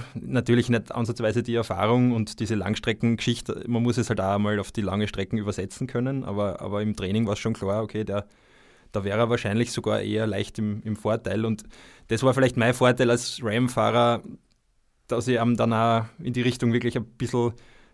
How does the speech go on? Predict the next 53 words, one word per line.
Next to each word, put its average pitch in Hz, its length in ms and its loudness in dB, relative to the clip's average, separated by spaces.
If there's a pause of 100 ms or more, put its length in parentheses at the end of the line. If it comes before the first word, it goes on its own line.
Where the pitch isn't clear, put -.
habe 120 140 4
ich 127 40 6
mir 123 100 6
ein 123 60 4
bisschen 120 180 2
den 113 120 2
Rainer 104 240 2
Hochgatterer 107 540 0
bei 110 100 -2
dir 110 480 -2
zum 107 160 -4
Vorbild 101 380 -4
genommen, 104 320 -2
der 101 160 -2
ja 101 100 -2
das 107 160 -6
bei - 100 -8
dir 101 180 -4
als 101 100 -4
Trainer, 104 420 -2 (160)
also 95 160 -4
ich 95 60 -4
war 98 100 2
natürlich 104 260 0
weit 92 160 -4
nicht 101 140 -2
so - 100 -6
involviert 98 440 -4
beim 98 120 -2
Sevi, 95 300 -2
aber, 95 300 -2
aber, 95 520 -6
äh, - 60 -12
ihm 117 240 0
vielleicht 110 280 -2
ein 117 60 -2
bisschen 120 200 0
den 113 100 2
Druck 120 260 0
zu - 80 2
nehmen, 113 300 4
dass 107 100 2
er 113 60 0
das 104 180 -4
selber 107 300 -2 (180)
denken 107 320 -2
muss, 113 300 -2
indem 104 340 0
wir 110 140 0
das 101 260 -8
einfach 98 300 -8
ein - 140 -16
bisschen 104 280 -6